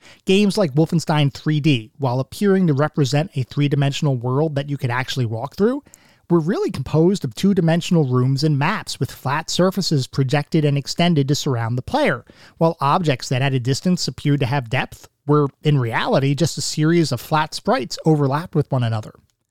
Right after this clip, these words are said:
That's not to say that there weren't any three D games around this time, but true three-dimensional experiences, meaning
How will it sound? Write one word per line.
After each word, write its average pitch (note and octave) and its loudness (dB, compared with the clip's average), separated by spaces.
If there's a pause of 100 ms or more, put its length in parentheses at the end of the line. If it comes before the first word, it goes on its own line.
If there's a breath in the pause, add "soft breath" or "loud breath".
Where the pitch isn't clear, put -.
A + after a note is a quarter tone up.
(460)
That's A3+ -2
not E4 0
to C#4 -2
say G#3 2
that A#3 -6
there D#3 2
weren't D#3 0 (240)
any E3+ 2
three A#3+ -2
D B3 -2
games C4 -2
around C4 0
this C4+ -2
time, D4 -4 (400 soft breath)
but F#3+ 2
true D4 2
three-dimensional G3 2
experiences, D#3 0 (100)
meaning D#3 2